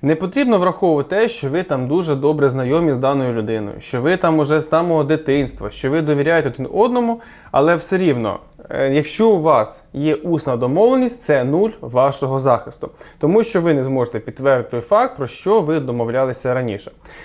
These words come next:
Навожу вам банальний приклад. Ви домовилися про ремонт своєї квартири. І зрозуміло, що ви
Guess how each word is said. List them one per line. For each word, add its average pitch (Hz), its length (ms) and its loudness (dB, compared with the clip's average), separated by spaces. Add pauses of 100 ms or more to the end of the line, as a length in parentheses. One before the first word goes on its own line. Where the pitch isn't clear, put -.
(100)
Навожу 220 380 4
вам 175 200 4
банальний 160 420 2
приклад. - 520 -6
Ви 196 200 0
домовилися 190 520 2
про 143 260 0
ремонт 165 460 0
своєї 139 380 0
квартири. 127 520 -2 (380)
І 185 140 2
зрозуміло, 147 640 4
що 160 280 2
ви 175 360 2